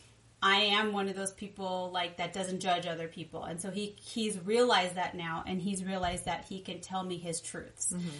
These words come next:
Speaker 1: This is what I've gone through, and I feel like I can tell you now that he doesn't wanna tell other girls or other people 'cause he doesn't wanna look bad or judged.
Speaker 2: Right.
Speaker 1: And so it's turned our, that relationship into something a lot deeper.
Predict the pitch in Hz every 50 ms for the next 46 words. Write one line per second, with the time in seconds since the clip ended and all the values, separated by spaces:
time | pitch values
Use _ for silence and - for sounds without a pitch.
0 | 160 - - 202 196 190 - 196 185 - - - - - 196 190 180 175 170 -
1 | - - 214 208 214 214 208 214 214 208 202 202 202 202 202 196 196 - - -
2 | - - 196 185 180 175 180 - 190 180 180 180 185 180 180 196 190 190 - 190
3 | 196 185 180 180 180 180 175 175 170 170 175 170 - - - - - - 170 170
4 | - - - - 208 190 - 185 185 185 185 208 233 233 226 220 208 196 180 190
5 | 175 - 190 180 175 175 175 170 175 175 175 175 175 170 190 185 - 180 175 175
6 | - 180 - - 175 175 170 160 160 165 165 165 160 160 - - - - - -
7 | - 170 147 139 - - - - 175 170 - - - - - - - - 190 175
8 | 135 - - - - - - - - - - - 262 214 214 - - 208 190 190
9 | 190 - - - - - - - - - 214 214 208 - - - - - 226 233
10 | 233 233 226 214 - - - - 185 180 180 180 180 180 - - - - - -
11 | - - - - - - - - - - - - 185 208 190 185 185 190 190 190
12 | 196 202 220 220 - 202 190 - - 202 190 190 - 175 185 190 190 - 214 196
13 | - - 196 196 190 - 190 185 190 185 - - - 190 190 185 185 180 180 -
14 | 165 - - 185 175 - - 160 143 - - -